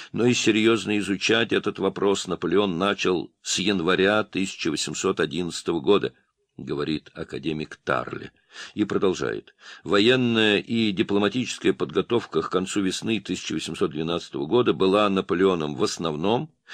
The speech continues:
и отчасти в деталях закончена. Вся вассальная Европа покорно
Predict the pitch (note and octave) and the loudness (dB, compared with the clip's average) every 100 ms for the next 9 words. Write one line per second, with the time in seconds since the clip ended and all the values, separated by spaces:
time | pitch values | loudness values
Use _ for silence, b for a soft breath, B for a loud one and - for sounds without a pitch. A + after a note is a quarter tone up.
0 | B - F2+ - G#2 G2+ - D#2 D2 D2 | B 0 0 2 4 4 2 -4 -4 -4
1 | B2 D#2 C#2 D2+ - - _ _ - D2+ | 0 2 2 0 -4 -8 _ _ -10 -4
2 | F2 C#2 - - - _ _ _ _ B | -4 -4 -8 -14 -16 _ _ _ _ B
3 | B - G#2+ G#2+ G2+ - G#2+ G#2 G2 F#2+ | B 0 2 4 2 2 2 2 2 0
4 | F2 E2+ G2 A2 G2 F#2+ F2+ A2+ A#2 A#2 | 0 2 2 0 0 -2 0 4 4 4
5 | C3 | -2